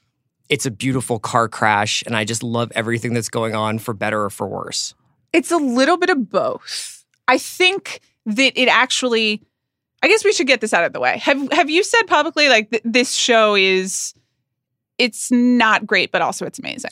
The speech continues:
Speaker 1: That's exactly what I said.
Speaker 2: Okay.
Speaker 1: I said, and,
Speaker 2: Yeah.
Speaker 1: and I think the conversation that Andy and I had on Monday was the reason why this kinda ties in is that I was like, I actually sometimes am just fine with T V that's quote unquote not good
Speaker 2: Mm-hmm.
Speaker 1: in the,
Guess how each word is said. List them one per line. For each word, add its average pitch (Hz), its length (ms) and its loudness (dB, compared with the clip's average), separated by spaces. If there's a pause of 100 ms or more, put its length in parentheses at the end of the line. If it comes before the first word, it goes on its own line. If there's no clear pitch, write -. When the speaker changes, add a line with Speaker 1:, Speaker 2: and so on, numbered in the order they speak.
Speaker 1:
That's 180 180 0
exactly 160 420 2
what 113 140 0
I 98 100 -4
said. - 180 0
Speaker 2:
Okay. - 220 0
Speaker 1:
I 151 100 2
said, 185 260 4
and, 180 140 4
Speaker 2:
Yeah. 175 120 4
Speaker 1:
and 180 100 4
I 185 100 4
think 156 260 0
the 160 140 2
conversation 208 480 2
that 143 80 4
Andy 156 240 4
and 143 80 4
I 127 80 2
had 127 160 2
on 117 120 0
Monday 127 500 2
was 120 240 -4 (140)
the 143 120 0
reason 156 300 4
why 131 180 6
this 120 200 -2
kinda 127 200 0
ties 120 360 0
in 139 160 2
is 107 140 -2
that 117 100 0
I 113 40 2
was 113 120 -2
like, 117 220 -2 (480)
I 170 140 4
actually 170 640 2 (140)
sometimes 139 720 2 (120)
am 123 180 0
just 135 320 0
fine 131 380 2
with 110 160 -4
T 131 200 -2
V 117 240 0
that's 107 220 -4
quote 131 280 0
unquote 117 320 -2
not 110 360 0
good 120 360 0
Speaker 2:
Mm-hmm. 233 160 2
Speaker 1:
in 285 140 6
the, 120 280 0